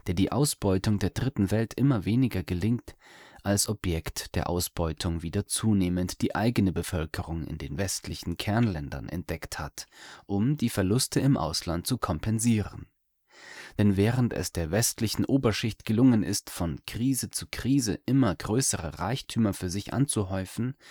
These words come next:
verschwindet die Mittelschicht und in der Unterschicht wächst die Armut. Dieser Verarmungsprozess war zuerst kaum sichtbar. Es gab noch genügend Speck in der Gesellschaft,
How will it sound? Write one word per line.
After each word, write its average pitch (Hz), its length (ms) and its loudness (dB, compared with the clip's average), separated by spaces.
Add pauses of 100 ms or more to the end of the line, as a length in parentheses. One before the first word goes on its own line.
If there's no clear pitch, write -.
(260)
verschwindet 131 720 2
die 87 80 2
Mittelschicht - 720 0
und 69 260 -4
in 92 140 -2
der - 100 -4
Unterschicht 104 720 -2
wächst - 380 -6
die - 180 0
Armut. 76 640 -4 (1200)
Dieser 95 500 2
Verarmungsprozess 117 1300 0
war 113 240 0
zuerst - 560 -4
kaum 87 360 -2
sichtbar. - 600 -8 (420)
Es - 160 0
gab 104 320 0
noch 107 220 2
genügend 110 580 6
Speck - 640 -2
in - 160 -8
der - 80 -8
Gesellschaft, 82 800 -4